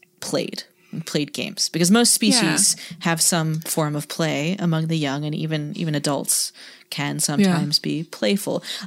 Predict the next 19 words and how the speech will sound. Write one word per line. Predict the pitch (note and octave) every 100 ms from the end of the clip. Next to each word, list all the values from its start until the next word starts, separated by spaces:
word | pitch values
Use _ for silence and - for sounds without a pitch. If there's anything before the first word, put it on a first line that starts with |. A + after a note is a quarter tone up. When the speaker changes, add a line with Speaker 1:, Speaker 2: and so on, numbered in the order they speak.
| -
Speaker 1:
I | F#3+
really | F3+ G3+ G#3+
don't | F#3+ F3 F3+
think | F#3+ F#3
there's | E3+ E3+
a | -
way | E3 D#3 D#3
to | - E3
know | D#3+ D#3
for | D#3+ -
sure, | D3+ - - F#3 A3 C4+ B3
um, | - F3 E3+ E3+ F3 _ - - - - _
mostly | F#3+ G#3+ A#3 C4+
because | A3+ G#3 F#3
we |
have | F3+ F3
such, | - - - - - - - - - - -
such | - - G#3 - -
a, | F#3 F3 E3+ E3+